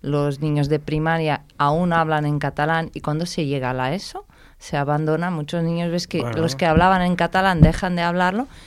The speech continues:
Speaker 1: y empiezan a hablar en castellano.
Speaker 2: Bueno, es que es un poquito de una mezcla,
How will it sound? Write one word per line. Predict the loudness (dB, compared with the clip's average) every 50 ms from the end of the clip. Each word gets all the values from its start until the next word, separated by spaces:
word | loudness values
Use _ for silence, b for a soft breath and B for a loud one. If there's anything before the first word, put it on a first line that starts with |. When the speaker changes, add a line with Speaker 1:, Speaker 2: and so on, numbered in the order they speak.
| B B B
Speaker 1:
y | -2
empiezan | 0 0 0 -2 -2 -2 -2 -2 0
a | 0
hablar | 2 2 2 2 0
en | -2 -2
castellano. | -4 -4 -6 -6 -8 -8 -6 -6 -4 -4 -6 -6 -6
Speaker 2:
Bueno, | -4 -4 -2 -2 -2
es | -4 -6
que | -6 -8 -6 -6 -4 -4 -4 -4 -4
es | -6 -6 -6
un | -6 -4
poquito | -4 -4 -4 -4 -6 -6 -6 -6 -6
de | -6 -8 -8 -8 -8 -10 -10 -10 -10 -12 -10
una | -8 -8 -6 -6 -6
mezcla, | -6 -6 -6 -6 -8 -10 -12 -12 -10